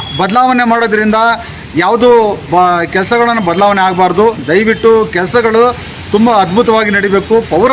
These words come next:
ಕಾರ್ಮಿಕರಿಗೆ ಆಗ್ತಿರುವಂಥ ಕಷ್ಟಗಳನ್ನು ದಯವಿಟ್ಟು ಎಲ್ಲರೂ ಅರ್ಥ ಮಾಡ್ಕೋಬೇಕು. ನಿನ್ನೆ ಅಂತೂ ಬಿ ಬಿ ಎಂ ಪಿ ಆಫೀಸಲ್ಲಿ ತರಾತುರಿಯಲ್ಲಿ ಏನು ತುಂಬ ಅರ್ಜೆಂಟ್, ಅರ್ಜೆಂಟ್ ಮಾಡಿಬಿಟ್ಟು ಕೇಂದ್ರ ಕಚೇರಿಯಲ್ಲಿ ಉದ್ಘಾಟನೆ ಮಾಡಿಬಿಟ್ಟಿದ್ದಾರೆ ಗ್ರೇಟರ್ ಬೆಂಗಳೂರು ಅಂತೇಳಿ.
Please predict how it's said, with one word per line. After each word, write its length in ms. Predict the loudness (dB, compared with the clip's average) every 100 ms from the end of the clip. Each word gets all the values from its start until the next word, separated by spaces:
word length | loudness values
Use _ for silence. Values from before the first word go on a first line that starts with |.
| 0
ಕಾರ್ಮಿಕರಿಗೆ 560 | 0 0 0 -2 0
ಆಗ್ತಿರುವಂಥ 520 | -2 -2 0 0 0
ಕಷ್ಟಗಳನ್ನು 920 | -4 -4 -6 -2 0 0 0 0 0 -4 -12 -12 -4
ದಯವಿಟ್ಟು 440 | -2 0 0 2 2
ಎಲ್ಲರೂ 320 | 2 2 0
ಅರ್ಥ 180 | 0 0
ಮಾಡ್ಕೋಬೇಕು. 640 | 0 0 0 0 2 0
ನಿನ್ನೆ 340 | 2 2 2 2
ಅಂತೂ 300 | 0 2 0
ಬಿ 220 | 2 0
ಬಿ 100 | 0
ಎಂ 120 | 0
ಪಿ 100 | 0
ಆಫೀಸಲ್ಲಿ 840 | -2 -2 -2 0 0 -2 -4 -12 -16 -14 -8 -4
ತರಾತುರಿಯಲ್ಲಿ 840 | -2 0 0 0 0 0 0 2
ಏನು 200 | 2 2
ತುಂಬ 260 | 0 2 2
ಅರ್ಜೆಂಟ್, 400 | 0 -2 -2 -2
ಅರ್ಜೆಂಟ್ 360 | -2 -2 -4 -2
ಮಾಡಿಬಿಟ್ಟು 600 | -2 -2 0 2 0 -2 -8 -6
ಕೇಂದ್ರ 240 | -4 0 0
ಕಚೇರಿಯಲ್ಲಿ 500 | -2 -2 -2 0 0
ಉದ್ಘಾಟನೆ 420 | 2 0 0 -2
ಮಾಡಿಬಿಟ್ಟಿದ್ದಾರೆ 460 | -2 0 0 0 -2 -6 -12 -10
ಗ್ರೇಟರ್ 300 | -4 -4 -2
ಬೆಂಗಳೂರು 380 | -2 0 2 2
ಅಂತೇಳಿ. 320 | 2 -2 -2